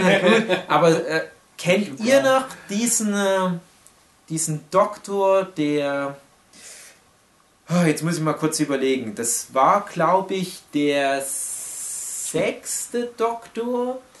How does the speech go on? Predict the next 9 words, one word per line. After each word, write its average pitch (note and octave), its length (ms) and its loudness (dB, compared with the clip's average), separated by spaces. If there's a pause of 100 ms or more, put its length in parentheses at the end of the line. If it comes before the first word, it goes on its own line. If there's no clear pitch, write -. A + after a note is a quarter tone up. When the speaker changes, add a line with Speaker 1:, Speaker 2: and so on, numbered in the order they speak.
(420)
Speaker 1:
der E3 120 4
dann E3+ 220 4
auch G3+ 140 4
mal G3 240 2
irgendwie F3+ 260 -2
so D#3+ 260 4
ein, D3+ 180 0
so C#3+ 180 -4
ein, C#3 460 -8